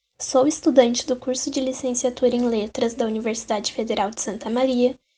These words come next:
e bolsista do projeto Ateliê de Textos Online Geoparque Quarta Colônia. Vou ler agora o texto produzido em conjunto com os alunos autores durante as oficinas de leitura e escrita.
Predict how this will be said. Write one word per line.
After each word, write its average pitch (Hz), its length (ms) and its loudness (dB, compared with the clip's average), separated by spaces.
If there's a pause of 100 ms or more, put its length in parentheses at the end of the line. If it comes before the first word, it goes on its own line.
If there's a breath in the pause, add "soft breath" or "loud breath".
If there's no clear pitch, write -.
(120)
e 294 80 0
bolsista 294 560 4
do 262 120 4
projeto 269 500 4
Ateliê 240 380 0
de 220 140 -6
Textos 226 360 -4
Online 247 500 2
Geoparque 247 600 0
Quarta 220 300 -4
Colônia. 247 400 2 (600)
Vou 262 200 10
ler 220 220 10
agora 247 540 4
o 285 80 2
texto 233 380 2
produzido 233 480 2
em 254 80 0
conjunto 269 560 0
com 262 140 0
os 254 100 0
alunos 240 460 4
autores 233 600 2
durante 247 440 2
as 233 100 -2
oficinas 220 640 -4
de 254 100 -6
leitura 240 480 -2
e 240 40 2
escrita. - 500 -8